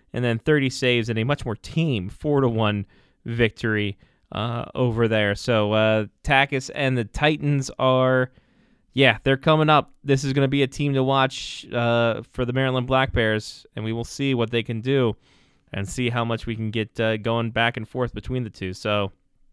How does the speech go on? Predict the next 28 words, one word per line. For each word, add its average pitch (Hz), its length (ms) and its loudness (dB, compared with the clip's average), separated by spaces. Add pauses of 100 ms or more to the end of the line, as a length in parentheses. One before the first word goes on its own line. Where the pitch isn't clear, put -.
(360)
should 143 180 2
be 135 260 2 (300)
a 147 120 4
fun, 170 340 4
interesting 156 480 0
matchup 143 360 2
against 127 300 -2
New 127 80 -2
Jersey. 123 480 0 (380)
Always 131 420 6
is, 117 280 2
and 110 180 -4
then, 107 280 -4
uh, 107 200 -4
we'll 107 100 -6
have 113 200 -6
to 113 80 -6
watch 110 260 -4
out 110 240 -2 (340)
for 110 140 -8
good 117 200 -2
old 113 180 -2
Takis, 120 680 -4 (160)
former, 127 560 0
former 151 340 -2
friend, 160 360 0
now 151 180 0
foe, 131 480 0